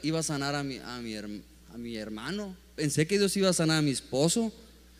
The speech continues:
Pensé que Dios iba a hacer esto. Lo lógico era que hiciera esto. Pero ¿cómo tú?". Hasta la gente empieza a decir, "Si tú eres cristiano,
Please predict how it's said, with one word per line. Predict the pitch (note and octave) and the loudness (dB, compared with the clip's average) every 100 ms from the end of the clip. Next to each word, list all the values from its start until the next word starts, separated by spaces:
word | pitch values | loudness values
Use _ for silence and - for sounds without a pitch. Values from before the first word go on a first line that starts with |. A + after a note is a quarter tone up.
| - | -8
Pensé | - E3 D#3 D#3+ | 2 2 4 2
que | E3 G#3 | 4 4
Dios | G#3 F#3+ | 4 4
iba | G3 F3+ | 4 4
a | |
hacer | E3+ E3 C#3 | 4 2 2
esto. | C3 D#3 - A3 A3+ - - - - - | 2 0 0 0 -2 -8 -20 -20 -20 -4
Lo | C3+ E3 | 4 8
lógico | D3 C#3 C#3+ F#3 B3+ - C#4 C4+ - - - - - - - - - - | 10 10 10 8 4 2 -2 -2 -6 -20 -20 -20 -20 -20 -20 -20 -20 -10
era | C3 F#3 G#3 | -2 -2 0
que | G3 | 2
hiciera | D#3 F3 G3+ F3 | 4 4 4 2
esto. | F3 A#3 - B3+ D#3+ - | 2 0 0 -2 -2 -2
Pero | G3 G3 | 2 2
¿cómo | F3+ - F3 A#3+ C#4 | 2 4 4 6 4
tú?". | - A3+ C4 | 2 4 4
Hasta | A#3 A3+ | 4 2
la | F3+ | 2
gente | E3 F#3+ | 2 2
empieza | A3+ G#3 A3 | 4 4 6
a | A3 | 4
decir, | F#3+ G3+ E3 - - - | 6 4 2 -2 -20 -8
"Si | - F3+ | -2 0
tú | - E3+ G#3 | 0 8 10
eres | A3+ B3 A#3 | 10 8 2
cristiano, | G#3+ F3 - D#3 F#3+ B3 B3+ E3+ | 0 0 0 0 2 4 4 2